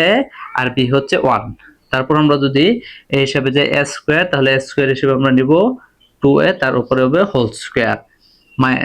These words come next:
আহ, প্লাস আমাদের হবে প্লাস a, a হিসাবে টু এ into b হিসাবে ওয়ান আর বি স্কয়ার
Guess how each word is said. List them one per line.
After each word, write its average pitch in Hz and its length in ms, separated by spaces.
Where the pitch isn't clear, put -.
আহ, 120 280
প্লাস 113 260
আমাদের 123 320
হবে 147 200
প্লাস 127 280
a, - 20
a - 20
হিসাবে 135 280
টু 143 100
এ - 20
into 135 200
b - 20
হিসাবে 139 240
ওয়ান 143 200
আর 120 80
বি 127 80
স্কয়ার 131 200